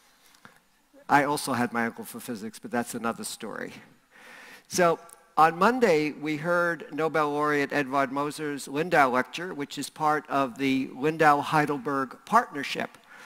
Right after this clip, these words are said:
And I was honored to give this year's corresponding Heidelberg Lecture there, um,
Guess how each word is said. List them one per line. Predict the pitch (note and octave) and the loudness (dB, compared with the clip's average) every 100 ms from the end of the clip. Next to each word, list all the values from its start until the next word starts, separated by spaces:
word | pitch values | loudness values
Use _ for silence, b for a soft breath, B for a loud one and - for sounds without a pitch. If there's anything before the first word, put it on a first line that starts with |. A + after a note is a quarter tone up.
| B B B C#3+ | B B B 0
And | C#3+ | 4
I | D#3+ F3+ | 4 4
was | E3+ | 2
honored | E3 D3+ D3+ D3 - | 0 0 -2 -6 -8
to | |
give | C3+ D3 B2 | -6 -6 -4
this | D3 - | -6 -6
year's | D3+ D3 C#3 C#3 - - B B | -4 -2 0 -2 -6 -10 B B
corresponding | D#3+ D3+ - D#3+ D#3+ D3 | 2 2 2 4 4 2
Heidelberg | C#3 F3 F3+ D#3+ C#3 C3 | 0 2 2 0 -4 -4
Lecture | C3+ C#3 - C3+ B2 | 0 0 -2 -8 -2
there, | C#3+ F3+ C3 B2+ E3+ - B B B B - | 2 4 6 4 0 -8 B B B B 4
um, | C3 C3 B2+ | 6 6 4